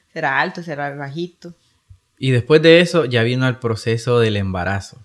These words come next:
Speaker 2: que ese fue, ese otra etapa que como padres primerizos nos tocó vivir y fue una etapa bien rara. A ver, eh, desde el momento en que uno se da cuenta que está embarazado,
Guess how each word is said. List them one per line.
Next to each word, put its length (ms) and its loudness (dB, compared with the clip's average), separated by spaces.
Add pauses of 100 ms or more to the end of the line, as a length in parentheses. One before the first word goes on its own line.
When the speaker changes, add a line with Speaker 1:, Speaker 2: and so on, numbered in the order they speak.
Speaker 2:
que 280 -4
ese 260 -4
fue, 320 -4
ese 420 -2
otra 240 -4
etapa 400 -2
que 180 -10
como 300 -12
padres 320 2
primerizos 720 -2 (460)
nos 300 -6
tocó 340 2
vivir 320 2
y 100 2
fue 200 -6
una 160 0
etapa 340 -2
bien 460 0
rara. 460 -4 (640)
A 100 -2
ver, 320 0 (920)
eh, 500 -2
desde 300 -2
el 40 0
momento 360 0
en 100 2
que 80 -2
uno 160 0
se 80 0
da 140 4
cuenta 260 0
que 80 -4
está 140 -4
embarazado, 720 0